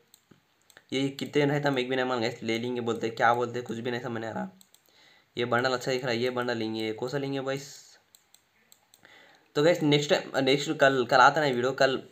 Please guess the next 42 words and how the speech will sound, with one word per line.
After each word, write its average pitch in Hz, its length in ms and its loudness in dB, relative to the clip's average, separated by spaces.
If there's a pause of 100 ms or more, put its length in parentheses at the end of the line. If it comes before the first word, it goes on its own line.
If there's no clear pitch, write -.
(280)
कांडे 147 200 6
से 170 120 -2
बोलो 131 260 2
कौन 143 160 0
सा 147 120 2
बंडल 143 220 2
लेना 135 220 -2
बोल 131 200 -2
के, 139 100 2
जो 135 180 0
भी 147 120 0
है 147 60 0
कांडे 127 240 0
से 127 80 -8
कमेंट 113 240 -4
करो। 117 300 -4 (680)
चलो 156 140 2
गाइस, 175 140 4
चलते 143 300 2
हैं 139 100 4
मेन 131 260 0
टॉपिक 127 320 2
के 131 100 -2
ऊपर। - 380 -2 (1080)
हम 123 120 4
नहीं 135 120 4
लेंगे 151 220 4
गाइस, 135 320 -2 (120)
कल 123 120 4
ले 123 140 4
लेंगे। 107 340 -2 (1120)
चलो 139 200 2
ट्रेनिंग 135 300 0
मोड 135 100 2
ओपन 131 220 0
कर, 127 120 0
ट्रेनिंग 131 240 -2
मोड 127 140 -2
या 123 120 2
बता 117 220 -2
दूँगा 101 100 -4
गाइस। 127 200 -4